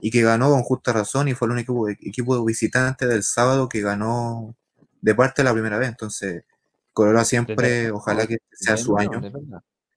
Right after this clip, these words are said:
Speaker 2: Sí, po.
Speaker 1: Claro, su año, eh, un equipo que, que marca siempre tra-, trayectoria y que, y ojalá que, que, bueno, otro dato también que, que tengo que lanz-, eh,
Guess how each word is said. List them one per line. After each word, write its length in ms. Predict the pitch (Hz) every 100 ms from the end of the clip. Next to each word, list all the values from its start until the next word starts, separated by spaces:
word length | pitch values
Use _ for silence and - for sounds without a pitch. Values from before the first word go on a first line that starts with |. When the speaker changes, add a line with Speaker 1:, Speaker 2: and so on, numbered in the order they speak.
| _ _ _
Speaker 2:
Sí, 200 | 131 202
po. 160 | 156 _ _ _ _ _ _ _ _
Speaker 1:
Claro, 300 | - 101 107
su 220 | - 110
año, 400 | 107 117 123 120
eh, 340 | 104 101 95 92
un 140 | 104
equipo 340 | 107 104 101 95
que, 520 | 92 87 85 85 85 _ _ _ - _ _ _
que 100 | -
marca 320 | 104 113 -
siempre 300 | 110 113 113
tra-, 200 | 104 101 -
trayectoria 580 | 98 95 - 113 120
y 60 | 113
que, 680 | 107 101 95 95 87 87 85 95
y 40 |
ojalá 600 | 98 - 98 101 107 110 104
que, 400 | 98 98 95 92 - _ _ - _ _ _ _ _ _
que, 160 | - 107
bueno, 400 | 101 107 101 85
otro 200 | 98 104
dato 200 | 104 104
también 280 | 98 101 101
que, 260 | 104 95
que 100 | 104
tengo 160 | 104 104
que 100 | 101
lanz-, 340 | 98 95 - -
eh, 320 | 104 101